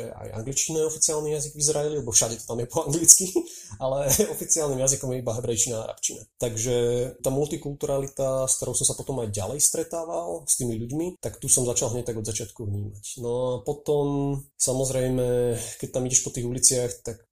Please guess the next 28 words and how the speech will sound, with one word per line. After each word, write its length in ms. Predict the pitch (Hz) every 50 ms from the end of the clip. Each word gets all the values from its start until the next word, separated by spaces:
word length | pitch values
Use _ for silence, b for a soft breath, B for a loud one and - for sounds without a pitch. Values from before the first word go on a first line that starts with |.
| -
to 80 | 131 123
je 20 | 127
taká 120 | 127 -
tá 160 | - - 127
izraelská 560 | - 123 - 123 123 127 127 - - 127 113
vec, 240 | 104 107 110 117 110
že 160 | - - -
oni 80 | 113 113
sú 240 | 117 - 127 123 117
veľmi 160 | 113 110 110
intenzívni. 560 | 107 110 110 107 104 104 101 101 104 104 - _ _
A 400 | 120 117 117 117 117 117 117 113
s 160 | 113 - -
tým 80 | 135 131
som 160 | - - -
sa 80 | 127
veľmi 400 | 120 127 135 135 135 135 135 131
musel 560 | 131 127 123 - 135 127 120 120 117 117 117 - _ _ -
nejako 400 | 127 - - - 107 123 - _ _ _ _ _ -
zmieriť, 340 | 135 123 127 120 131 131 135
že 40 | 139
u 40 | 147
nás 120 | 165 151 123
v 80 | 127
Európe 240 | 127 139 - - 131
máme 160 | 127 123 131
taký 160 | 120 - - - 107
odstup. 320 | 107 - - - - 107